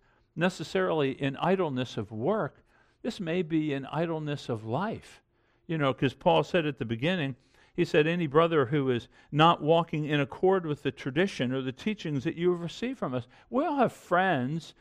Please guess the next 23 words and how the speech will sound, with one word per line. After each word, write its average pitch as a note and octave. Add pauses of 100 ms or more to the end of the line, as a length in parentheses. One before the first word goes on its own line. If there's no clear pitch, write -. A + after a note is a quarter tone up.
(160)
who F#3
are D3+
perha-, G3
perhaps G3
even F3
in A3
this F#3
church, G3 (280)
or E3
those F#3
who F3
are C#3 (600)
self-identifying F#3
as C3
Christians, D3
and F3
they've F#3+
just G3
begun F#3
to E3+
go F#3+
this F#3
way. G#3+